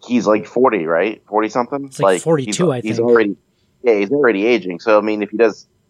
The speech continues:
Speaker 1: if he fails, I mean, that's almost expected, right?
Speaker 2: Yeah, exactly. So I'm just glad the Patriots don't have Jimmy Garoppolo right now. <laughs> They don't have, like, this guy that could easily be a starter. He, he was a s-,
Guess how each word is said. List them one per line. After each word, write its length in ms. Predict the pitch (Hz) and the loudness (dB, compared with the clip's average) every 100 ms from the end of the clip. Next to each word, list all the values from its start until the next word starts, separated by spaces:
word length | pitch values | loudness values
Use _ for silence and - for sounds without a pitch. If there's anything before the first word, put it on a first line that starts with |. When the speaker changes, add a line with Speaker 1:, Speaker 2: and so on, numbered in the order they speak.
| _ | _
Speaker 1:
if 120 | 101 | -6
he 120 | 104 | -4
fails, 680 | 87 151 175 113 104 107 113 | 0 2 2 2 0 -2 -4
I 80 | 104 | -6
mean, 280 | 98 101 95 | -6 -6 -6
that's 200 | 98 - | -4 -2
almost 280 | 104 95 87 | -2 -4 -6
expected, 560 | - - 113 - 85 | -10 -4 -4 -2 -4
right? 280 | 73 90 - _ _ | -2 -2 -4 _ _
Speaker 2:
Yeah, 240 | 117 104 95 _ _ _ _ | -16 -16 -20 _ _ _ _
exactly. 560 | 127 131 123 - 110 101 _ _ _ _ | -10 -8 -8 -10 -18 -20 _ _ _ _
So 580 | - 135 123 123 120 - _ _ _ - | -6 -4 -2 -4 -10 -16 _ _ _ -8
I'm 100 | 175 | -2
just 180 | 226 - | -2 4
glad 200 | 202 156 | 4 4
the 80 | |
Patriots 480 | - 151 147 151 135 | 2 -2 -2 -2 -2
don't 180 | - 143 | -2 -2
have 240 | 143 131 | -2 -4
Jimmy 240 | 110 131 127 | -4 -4 -4
Garoppolo 500 | 123 120 117 117 113 | -4 -4 -4 -6 -8
right 200 | 113 107 | -10 -8
now. 140 | 123 - | -8 -8
<laughs> 80 | - | -4
They 140 | 165 | 0
don't 160 | 160 160 | 2 2
have, 140 | 143 | 0
like, 220 | 143 135 - - - _ - _ | -4 -6 -10 -20 -20 _ -20 _
this 180 | 139 117 | -2 0
guy 420 | 139 131 139 131 | 2 4 4 2
that 220 | 131 113 | -2 -4
could 120 | 151 | -4
easily 260 | 139 135 139 | -2 -2 -2
be 120 | 127 | -2
a 60 | 131 | -2
starter. 420 | - 139 135 131 | -2 0 0 -2
He, 80 | 127 | -2
he 300 | 143 147 139 | -4 -4 -4
was 120 | 135 | -4
a 40 | 120 | -4
s-, 160 | - | -8